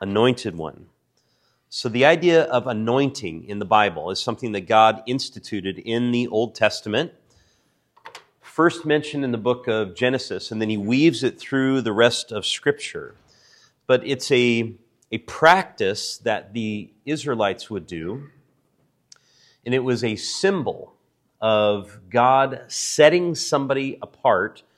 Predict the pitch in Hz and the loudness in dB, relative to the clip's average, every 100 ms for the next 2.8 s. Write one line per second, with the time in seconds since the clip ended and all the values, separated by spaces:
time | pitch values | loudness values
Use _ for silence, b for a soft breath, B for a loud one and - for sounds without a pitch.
0 | _ _ _ 120 110 107 98 85 113 113 | _ _ _ 0 0 -2 -8 0 0 0
1 | 110 98 104 104 95 _ 92 101 95 - | -4 -6 -6 -6 -10 _ -8 -6 -6 -8
2 | 92 92 90 85 - - - | -10 -8 -8 -10 -14 -18 -20